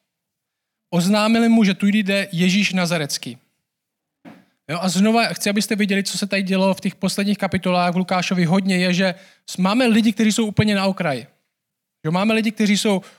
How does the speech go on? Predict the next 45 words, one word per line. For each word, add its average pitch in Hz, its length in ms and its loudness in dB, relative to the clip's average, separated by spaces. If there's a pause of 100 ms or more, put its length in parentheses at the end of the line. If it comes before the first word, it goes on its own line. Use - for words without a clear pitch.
(140)
úplně 240 320 2
na 220 100 2
okraji, 208 340 0
lidi, 202 220 0
kteří 202 240 0
nemají 208 340 2
co 233 140 -4
dát, 170 480 -2 (200)
nehodí 208 340 2
se 233 120 0
do 220 100 2
toho 220 160 2
týmu. 180 380 0
Kdyby 175 240 -2
si 208 120 -2
Ježíš 202 160 2
měl 202 160 2
vybrat 190 240 0
vlastní 190 360 0
tým 190 280 0
těch 180 180 -4
nejlepších, 202 600 0
co 190 100 -2
změní 190 360 2
svět, 170 480 -4 (1160)
tak 180 100 -10
možná 196 240 -2
by 190 100 -4
si 208 120 -2
nevybral 196 380 0
slepýho 190 440 2
žebráka, 165 680 -2 (400)
možná 180 240 -4
by 185 160 -4
si 202 100 -2
nevybral 196 320 0
děti, 190 340 0
kte-, 190 140 -8
který 190 280 -4
mu 196 200 2 (180)
přinášeli, 175 640 -2
možná 175 300 -4
by 175 100 -6
si - 120 -4
nevybral, 180 580 -2